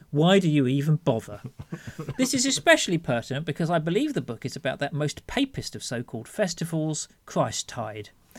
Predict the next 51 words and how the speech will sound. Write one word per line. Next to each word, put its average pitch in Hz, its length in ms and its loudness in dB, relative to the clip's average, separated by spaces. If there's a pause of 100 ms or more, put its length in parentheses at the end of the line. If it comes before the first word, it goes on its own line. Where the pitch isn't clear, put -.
(320)
As 202 200 4
I've 196 280 6
previously 180 480 0
explained 117 400 -6
to - 160 -6
you, 139 100 4
here 147 180 4
at 143 120 -4
the 135 40 -4
Stone, 151 340 4
the 139 60 0
Heathen 135 320 0
Tabernacle 139 540 0
of 131 100 -2
Grace, 147 320 0
we 165 120 2
object 143 320 -4
to 160 120 -4
anything 180 340 2
with 127 100 -2
the 135 80 -2
word 143 240 2
mass 190 340 4
in 113 140 -4
it. 107 200 -14 (460)
I 135 100 2
recently 151 420 4
had 139 140 0
to - 60 -14
perform 147 300 0
an 156 80 4
exorcism 135 580 0
on 127 80 -2
my 147 160 2
fridge 190 380 0
when 143 100 2
I 147 60 2
discovered 147 480 2
I 135 80 4
had 139 100 0
accidentally 151 540 0
bought 135 240 -2
a 135 60 -2
tub 123 200 0
of 139 120 -2
mascarpone 120 760 2
at 135 100 -4
the 156 60 -4
corner 123 320 -2
shop. 151 260 0
<laughs> - 1300 -6